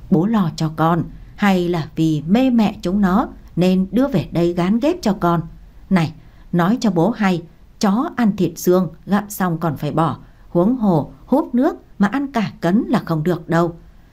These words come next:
Trong khi mẹ là người đầu ấp tay kể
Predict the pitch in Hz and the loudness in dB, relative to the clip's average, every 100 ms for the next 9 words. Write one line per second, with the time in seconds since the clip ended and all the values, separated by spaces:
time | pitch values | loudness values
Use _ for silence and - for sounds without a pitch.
0 | - - 180 156 170 160 156 - - 208 | -6 -2 -2 -2 -4 -4 -6 -8 -2 0
1 | - 170 156 175 147 - 175 - 269 - | 0 -4 -2 -2 -2 0 -2 -2 -6 -6
2 | 285 269 - 190 | -6 -4 0 0